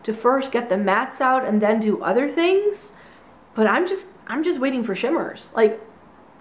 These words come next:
give, give me shimmer. Like, that was the, that's, those are the fa-, my favorite shades by Makeup Geek are my, uh, what, what are they called? The foils and the duochromes. Those are my favorite shades by Makeup Geek. Stop making all these mattes.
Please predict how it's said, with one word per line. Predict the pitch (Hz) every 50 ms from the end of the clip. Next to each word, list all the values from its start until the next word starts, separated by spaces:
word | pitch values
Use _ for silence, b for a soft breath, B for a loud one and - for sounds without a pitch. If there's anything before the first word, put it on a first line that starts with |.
| 220
give, | 202 240 269 277 - 240 208
give | 202 285 339
me | 359 359 302
shimmer. | - - 311 359 392 320 190 - - - - - - - - - - -
Like, | 220 220 - - - - - 214 B B B B B B B -
that | 214 190 208 262 311 - 277
was | 285 294 277 277 220 196
the, | 226 262 247 -
that's, | 208 269 302 311 - -
those | - 202 240 269 320 330
are | 339 285
the | 262 254
fa-, | 254 - 262 -
my | - 233 247 254
favorite | 247 - 269 285 330 330 330 311 311
shades | - 320 302 285 -
by | 220 214 214
Makeup | 226 240 247 240 254 214 -
Geek | 240 226 220 -
are | - 214 214 214 214 B B B B B B -
my, | - 214 214 208 208 202 202 202 208 202 - - -
uh, | 190 196 202
what, | 202 233 233
what | 233 247 220
are | 214
they | 240 240
called? | 233 - 220 202 202 202
The | 208 202
foils | - - 269 285 277 254 247 240 233 233 226 226 - -
and | - 175 202 208 202
the | 214
duochromes. | 202 302 359 392 359 311 - - 240 185 170 156 175 - -
Those | - 277 392 349
are | 339
my | 330 330 330
favorite | 330 320 320 302 285 277 277
shades | - 302 285 -
by | 240 240
Makeup | 247 254 277 262 254 214 -
Geek. | 180 160 - - -
Stop | - - - - 262 - -
making | 262 285 302 - 277 269
all | 262 254
these | 247 240 233 214
mattes. | 226 226 247 233 - - - - - -